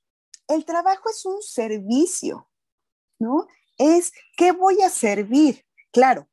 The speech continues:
la remuneración es importante, es un recibir de eso que doy,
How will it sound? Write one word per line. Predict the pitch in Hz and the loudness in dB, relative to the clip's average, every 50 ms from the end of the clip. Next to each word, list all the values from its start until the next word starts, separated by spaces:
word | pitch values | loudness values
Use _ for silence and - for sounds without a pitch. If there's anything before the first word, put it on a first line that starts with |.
| _ _ _ | _ _ _
la | 196 202 | -6 -4
remuneración | 196 214 202 180 185 196 196 190 180 190 - - 185 190 | -4 -6 -10 -12 -12 -12 -10 -10 -10 -10 -10 -10 -10 -10
es | 208 - - | -8 -6 -6
importante, | 226 214 - 247 277 277 - 349 415 480 - - 170 170 170 | -6 -2 -2 -2 -2 0 0 0 0 0 -2 -6 -6 -6 -6
es | 175 - - | -6 -4 -4
un | 220 233 | -4 -2
recibir | 233 240 247 247 - 240 240 226 214 226 233 254 269 - - - | -2 -4 -6 -6 -4 -4 -2 -2 -2 -2 -2 -2 -4 -6 -10 -8
de | 196 190 196 180 185 | -2 0 0 0 0
eso | 180 - - 190 - | -2 -4 -8 -12 -8
que | - 190 180 | -6 -4 -2
doy, | 190 247 269 247 175 - | 2 2 2 2 2 -2